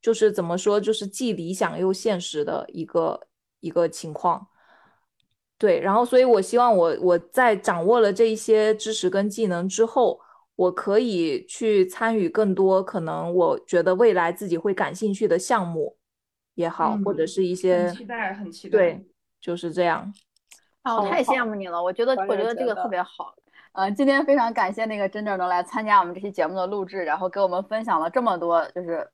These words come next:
Speaker 3: 考研的干货，
Speaker 4: 干货。
Speaker 3: 对，心得，然后包括我们一起讨论一些人生选择上面的一些，对吧，看，大家的看法。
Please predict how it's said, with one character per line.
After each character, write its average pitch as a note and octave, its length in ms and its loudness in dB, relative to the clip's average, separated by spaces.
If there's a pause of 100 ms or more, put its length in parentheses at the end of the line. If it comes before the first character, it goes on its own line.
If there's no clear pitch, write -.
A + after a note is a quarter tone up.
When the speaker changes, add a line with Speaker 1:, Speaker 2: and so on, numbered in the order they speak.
(120)
Speaker 3:
考 D#3+ 240 -2
研 B3 140 4
的 B3 140 0
干 F3+ 160 0 (100)
货， F#3+ 180 4
Speaker 4:
干 D3+ 100 0
货。 - 60 -20
Speaker 3:
对， D#3 200 -6
心 G3 280 -6
得， D#3 180 -6
然 D#3 120 0
后 D#3+ 60 0
包 F3 180 -2
括 F3+ 160 -2
我 D#3+ 60 -2
们 D#3 140 -6
一 F3 40 -10
起 F3 100 -8
讨 D#3 240 -8
论 D#3+ 220 -6
一 - 20 -20
些 D#3 300 -8 (340)
人 F3 220 -6
生 F#3+ 180 -8
选 F3+ 220 -4
择 C#3 140 -6
上 F3 180 -6
面 D#3 100 -6
的 C#3 140 -6
一 D3+ 60 -12
些， C#3+ 520 -6
对 D#3 120 -12
吧， C3+ 180 -8
看， - 240 -8
大 D#3+ 80 -2
家 D3+ 120 0
的 C#3+ 40 -6
看 D#4 300 -6
法。 - 200 -10